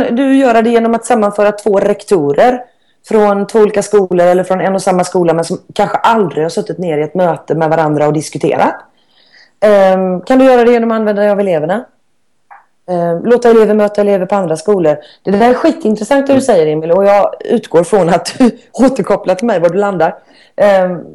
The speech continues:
för där tror jag vi kan bygga, bygga bra vidare på hur man får ner det på lokal. Sen är det det där att någon ska ju ta tag i det.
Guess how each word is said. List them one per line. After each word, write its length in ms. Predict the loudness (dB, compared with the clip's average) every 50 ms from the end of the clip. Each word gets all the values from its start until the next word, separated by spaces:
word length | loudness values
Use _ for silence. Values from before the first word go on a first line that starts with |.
| -20 -10 -4
för 80 | -2 0
där 100 | 0 0
tror 180 | 0 0 0
jag 80 | 0 0
vi 80 | -2
kan 180 | -2 -4 -4 -4
bygga, 500 | -4 -4 -2 -2 0 0 0 -2 -2 -6 -10 -16 -16 -12
bygga 220 | -8 -4 -2 0 0
bra 260 | 2 2 2 2 2
vidare 320 | 2 0 -2 -4 -4 -6
på 180 | -4 -4 -4 -4
hur 120 | -4 -4
man 240 | -6 -6 -8 -10 -12 -10
får 120 | -8 -4
ner 140 | -2 -2 -2
det 80 | -4 -4
på 140 | -6 -4 -4
lokal. 460 | -4 -4 -2 0 2 2 2 2 0 -4 -8 -20 -20 _ _
Sen 200 | 0 2 2 4
är 140 | 4 4 2
det 60 | 2
det 60 | 2
där 180 | 2 2 2 0
att 140 | 0 -2 -2
någon 320 | 0 2 2 2 0 0
ska 240 | -4 -4 -2 0 0
ju 60 | 0 -2
ta 120 | -4 -4
tag 280 | 0 0 0 2 0 -2
i 100 | -4 -6
det. 220 | -8 -8 -10